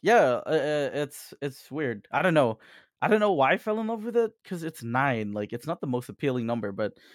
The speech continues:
you know, it was a, it was a born date, and I've just stuck with it. It's like nine. If I was gonna choose a second number, it was gonna be twenty,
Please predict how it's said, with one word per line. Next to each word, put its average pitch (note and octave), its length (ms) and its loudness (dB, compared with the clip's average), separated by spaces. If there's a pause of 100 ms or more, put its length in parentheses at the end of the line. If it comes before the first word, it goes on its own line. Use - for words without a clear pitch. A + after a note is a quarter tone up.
(140)
you C#3+ 100 -6
know, C#3 160 2
it C3+ 60 2
was C#3+ 160 0
a, C3 260 2
it C3 60 0
was D#3 100 -2
a E3 60 -6
born F#3 260 -2
date, A2 240 -4
and A#2 140 -4
I've A#2 120 -4
just C3 140 -14
stuck B2 240 -4
with A2 120 -4
it. G#2+ 140 -2
It's C3 100 -2
like E3 140 2
nine. C3+ 360 2
If C#3+ 160 0
I D#3 60 4
was D#3+ 120 0
gonna F3 140 -6
choose F#3 160 -10
a C3 60 -8
second B2 280 -8
number, G#2+ 280 -6
it - 500 -14
was C3+ 100 0
gonna D3 160 2
be B2+ 140 -2
twenty, A2 420 -2